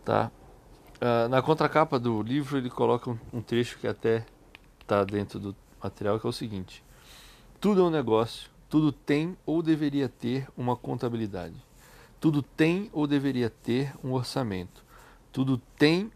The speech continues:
ou deveria tentar ter uma intenção de lucro. Trabalho, religião, bandas de rock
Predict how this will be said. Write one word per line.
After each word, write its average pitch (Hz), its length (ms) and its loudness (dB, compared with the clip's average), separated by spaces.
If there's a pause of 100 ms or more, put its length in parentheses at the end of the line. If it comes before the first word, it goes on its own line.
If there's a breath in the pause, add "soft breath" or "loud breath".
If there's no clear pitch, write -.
ou 202 260 4
deveria 151 400 2
tentar 160 680 0 (120)
ter 170 400 2
uma 147 220 -4
intenção 135 460 -4
de 120 100 -6
lucro. 101 380 -8 (520 soft breath)
Trabalho, 143 720 4
religião, 123 640 -2
bandas 131 460 -2
de 131 80 -4
rock 117 380 -2